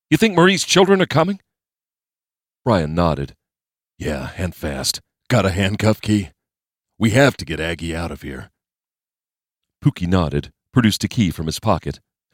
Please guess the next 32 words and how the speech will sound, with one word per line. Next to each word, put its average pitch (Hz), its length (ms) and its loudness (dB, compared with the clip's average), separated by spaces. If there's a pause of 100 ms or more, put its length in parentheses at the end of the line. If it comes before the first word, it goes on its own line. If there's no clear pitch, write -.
(160)
Brian 120 300 4
unlocked 110 400 2
Aggie's 87 320 0
handcuff 87 440 -4
from 80 160 -10
the 80 80 -2
bed 92 220 -2
frame. 67 400 -12 (600)
Aggie's 107 300 2
eyes 101 320 4
seemed 101 240 -2
to 80 80 -4
light 92 320 -2
up, 80 280 -4 (500)
then 104 120 2
fill 107 360 4
with 95 140 2
betrayal 98 500 -2
when 78 140 -2
Brian 85 320 2
clicked - 280 -6
the 95 140 -2
open 98 240 -2
link 73 280 -6
on 80 120 -4
his 73 120 -6
own 76 220 -2
wrist. 78 420 -4 (1600)
"Get 143 120 6
up, 110 140 4
Mister 82 280 -10
James," 69 500 -12